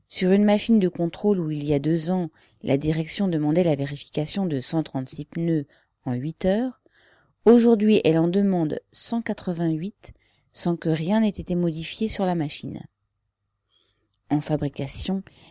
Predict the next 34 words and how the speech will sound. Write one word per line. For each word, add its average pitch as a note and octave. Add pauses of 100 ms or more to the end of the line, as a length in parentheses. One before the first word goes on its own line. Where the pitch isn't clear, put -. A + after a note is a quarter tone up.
(180)
il G3+
n'est G#3+
pas A#3
rare A3+
de F3+
revenir F#3
le E3
lundi E3 (460)
en F3+
ayant G3+
deux D#3
pneus A3
supplémentaires F3
à D3
produire F#3 (360)
dans D#3
les C#3+
mêmes G3
conditions G#3+
que A3
la F#3
semaine G3
précédente. - (1300)
C'est F#3
donc E3
par D3
l'intensification F3+
du E3
travail E3 (400)
et D#3+
l'augmentation F#3
de E3+
la D3+
pénibilité E3+